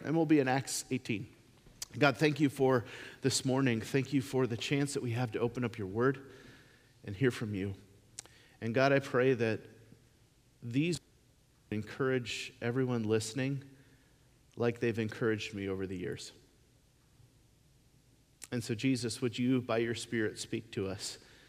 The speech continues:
encourage our hearts, help us to know your love for us. God, help me to get out of the way so that that happens. In Jesus' name, amen.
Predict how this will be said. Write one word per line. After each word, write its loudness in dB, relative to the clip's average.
encourage 2
our 2
hearts, -2
help -2
us -4
to -4
know 0
your 2
love 0
for 0
us. -4
God, 0
help 2
me 0
to 0
get 2
out 2
of 0
the -2
way 0
so -6
that -2
that -6
happens. -10
In -12
Jesus' -8
name, -12
amen. -10